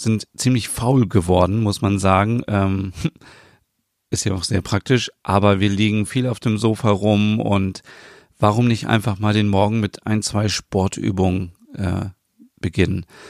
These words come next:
Das können ganz normale Liegestütze sein, ähm, wenn man das möchte, oder Kniebeugen oder, ähm, ja, irgendwas, wenn man sich kleine Hanteln kauft oder so, dass man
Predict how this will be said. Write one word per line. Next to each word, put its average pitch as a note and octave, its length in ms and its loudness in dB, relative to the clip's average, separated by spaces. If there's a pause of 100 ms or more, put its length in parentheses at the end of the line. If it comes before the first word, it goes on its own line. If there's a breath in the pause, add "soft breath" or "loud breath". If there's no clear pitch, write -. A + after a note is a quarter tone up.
(220 loud breath)
Das B2 200 0
können A#2+ 240 4
ganz A2+ 240 0
normale G2+ 360 4
Liegestütze B2 680 2
sein, G2+ 580 2
ähm, F#2+ 300 0
wenn F#2+ 120 0
man F#2+ 120 0
das F#2+ 180 -4
möchte, F#2+ 360 -2
oder G#2 220 0
Kniebeugen G2+ 920 2
oder, F#2+ 380 0 (1000 loud breath)
ähm, F#2+ 560 0 (280)
ja, F2+ 160 -2 (100)
irgendwas, A#2 640 2
wenn G#2 80 0
man G2+ 120 2
sich G2 140 -4
kleine G2 360 -2
Hanteln G2+ 400 0
kauft F#2 440 -2
oder F#2+ 160 2
so, F#2+ 120 0
dass F#2+ 180 -2
man G2+ 220 0